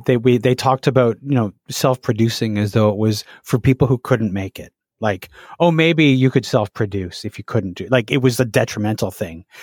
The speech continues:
Now, creating your own work and all of these things, like you said, are often positioned as this is what you'll have to do to make it in the business or to, to be seen to, to do this sort of thing. Um, again,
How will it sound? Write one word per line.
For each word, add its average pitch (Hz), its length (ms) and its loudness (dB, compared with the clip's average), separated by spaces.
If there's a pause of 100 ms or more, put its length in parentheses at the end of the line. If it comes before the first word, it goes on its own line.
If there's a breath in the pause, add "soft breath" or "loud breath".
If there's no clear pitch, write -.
(200 loud breath)
Now, 131 760 2 (420 soft breath)
creating 123 320 0
your 110 140 2
own 104 100 2
work 101 500 -2
and 107 280 0
all 110 180 2
of 98 60 0
these 113 180 0
things, 95 220 -4
like 101 120 -4
you - 60 -10
said, 127 300 2
are 120 100 0
often 117 300 2
positioned 110 420 0
as 101 140 0
this 117 180 -2
is 104 80 -2
what 104 200 -2
you'll 104 100 -4
have 104 220 -2
to - 100 -14
do 98 180 -4
to - 140 -8
make 101 200 -4
it 85 80 -10
in 90 100 -8
the 87 60 -10
business 95 480 -6 (360)
or 110 120 -2
to, 101 300 0 (280 loud breath)
to 117 100 -2
be 110 100 0
seen 107 480 2
to, 98 220 -2
to - 120 -8
do 104 160 -2
this 139 160 2
sort 98 200 -4
of 87 80 -12
thing. 80 240 -12 (600 loud breath)
Um, 107 540 2
again, 123 460 0